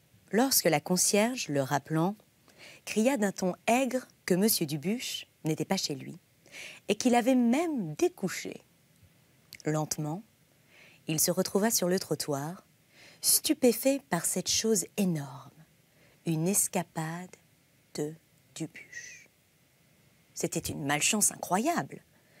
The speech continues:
Il erra un moment sans but, mais comme il s'arrêtait au coin de la rue de Seine, ne sachant de quel tou-, côté tourner, il se souvint brusquement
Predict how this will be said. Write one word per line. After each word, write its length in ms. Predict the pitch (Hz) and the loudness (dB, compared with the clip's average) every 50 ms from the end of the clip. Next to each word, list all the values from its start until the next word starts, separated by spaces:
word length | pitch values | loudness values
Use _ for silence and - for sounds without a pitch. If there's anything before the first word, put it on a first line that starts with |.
| - - - - - - - - - - - - | -20 -20 -20 -20 -20 -20 -20 -20 -20 -20 -6 2
Il 140 | - 247 247 | 4 6 8
erra 240 | 254 269 277 277 330 | 8 6 6 4 4
un 160 | 349 285 208 | 4 4 4
moment 320 | 180 175 170 170 185 202 220 | 4 2 2 2 2 2 2
sans 200 | - - 170 160 | 2 2 2 -2
but, 500 | 147 - 139 175 214 - - - - - _ _ _ _ _ _ _ _ - - - - - | -4 -6 -6 -8 -6 -6 -8 -10 -10 -16 _ _ _ _ _ _ _ _ -20 -18 -18 -4 2
mais 380 | 190 214 233 233 226 220 214 - _ _ _ _ _ _ _ _ _ _ _ _ _ _ _ _ | 4 4 4 4 4 0 -2 -8 _ _ _ _ _ _ _ _ _ _ _ _ _ _ _ _
comme 180 | - - 330 | -2 0 0
il 80 | 330 277 | 2 2
s'arrêtait 460 | - - - 175 160 170 - - 233 | 2 2 0 0 -2 -4 -2 0 0
au 60 | 220 | 0
coin 220 | - - - 220 226 | 0 -2 -2 -2 0
de 60 | 190 | 0
la 80 | 180 170 | 0 0
rue 160 | 156 175 151 | 0 -2 -2
de 100 | 143 135 | -2 -2
Seine, 440 | - - - 139 151 185 220 240 247 - _ _ _ _ _ _ _ _ _ | -4 -4 -6 -6 -8 -8 -8 -10 -12 -16 _ _ _ _ _ _ _ _ _
ne 60 | 165 160 | 0 0
sachant 300 | - - - - - 180 | 0 0 0 -2 -2 -4
de 100 | 151 - | -6 -6
quel 180 | - 139 - | -10 -10 -10
tou-, 120 | - - - _ _ | -10 -12 -14 _ _
côté 260 | - - 160 - - 151 | -6 -6 -4 -4 -4 -6
tourner, 460 | - - 160 147 151 165 196 233 254 - _ _ _ _ _ _ _ _ _ _ _ _ _ _ _ _ _ _ _ _ _ | -4 -4 -4 -4 -4 -8 -10 -10 -12 -16 _ _ _ _ _ _ _ _ _ _ _ _ _ _ _ _ _ _ _ _ _
il 80 | - - | 0 2
se 120 | - 254 | 4 4
souvint 300 | - - - 311 320 302 | 4 2 2 0 0 0
brusquement 640 | 240 - 180 302 - - - - 196 175 165 160 190 | 0 2 2 4 4 4 2 0 -2 -2 -2 -4 -6